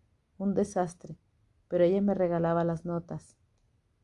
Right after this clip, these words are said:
Gracias a Miss Brody, no soy completamente analfabeto y ahora puedo escribirte, amiga mía. Esta semana que no hemos podido vernos ha sido muy larga.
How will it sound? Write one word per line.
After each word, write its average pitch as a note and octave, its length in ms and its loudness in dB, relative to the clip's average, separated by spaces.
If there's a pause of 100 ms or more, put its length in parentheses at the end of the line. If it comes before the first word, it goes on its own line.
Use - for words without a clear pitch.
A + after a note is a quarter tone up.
(1160)
Gracias F3+ 440 -4
a G3 60 -4
Miss F3 220 -4
Brody, G3 480 2
no G#3 160 -2
soy A#3 180 0
completamente G#3 760 0
analfabeto F3+ 680 -2
y A3+ 140 2
ahora F3+ 300 0
puedo F3+ 220 -2
escribirte, F3 600 -4
amiga E3 320 -2
mía. D#3+ 280 -2 (1400)
Esta F#3+ 260 -8
semana F#3+ 440 -2
que G3 120 -6
no F#3 100 -2
hemos F3+ 260 -4
podido E3+ 380 -2
vernos F3+ 420 -2
ha F#3+ 60 -6
sido E3+ 240 -4
muy E3 200 -2
larga. D#3+ 400 -4